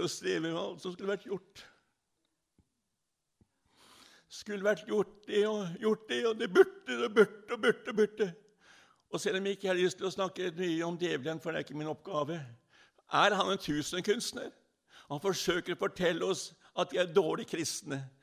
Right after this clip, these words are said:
Ingen er dårlig kristen. Vi er kristen på grunn av Jesu Kristi død og oppstandelse. Og jeg tror det er veldig viktig at vi dveler ved det som allerede er gjort. Og det blir jo aldri ferdig da. Det er jo stadig et eller annet, ja.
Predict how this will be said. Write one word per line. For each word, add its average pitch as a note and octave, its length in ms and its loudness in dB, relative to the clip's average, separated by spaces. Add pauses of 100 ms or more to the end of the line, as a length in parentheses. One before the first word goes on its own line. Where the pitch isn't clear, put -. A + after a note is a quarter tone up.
(300)
Ingen E3+ 240 0
er F#3 160 4
dårlig E3 640 6
kristen. G#3 720 -2 (320)
Vi F3 100 0
er G3 140 2
kristen G3 500 -2
på G#3+ 140 -2
grunn F3 240 4
av G3 80 2
Jesu E3+ 560 2
Kristi E3+ 480 0
død F3 300 2
og F#3+ 80 0
oppstandelse. F#3+ 720 -4 (640)
Og - 100 -10
jeg F#3+ 80 2
tror F#3 160 0
det F#3+ 80 4
er F3+ 80 -2
veldig F#3+ 320 2
viktig - 240 -4
at E3+ 160 -2
vi G3+ 160 4
dveler F#3+ 720 8
ved A3 160 -4
det E3+ 180 2
som F#3 240 0
allerede F3 380 4
er F#3+ 240 2
gjort. - 400 0 (800)
Og - 80 -18
det F3+ 80 -4
blir G#3 160 -2
jo - 160 4
aldri A3 400 0
ferdig A3+ 560 0
da. C#4+ 160 -4
Det - 220 -18
er G#3 80 -4
jo - 20 -4
stadig A3+ 800 0
et A3 180 -10
eller G3+ 160 0
annet, G3 240 -8
ja. E3+ 120 -4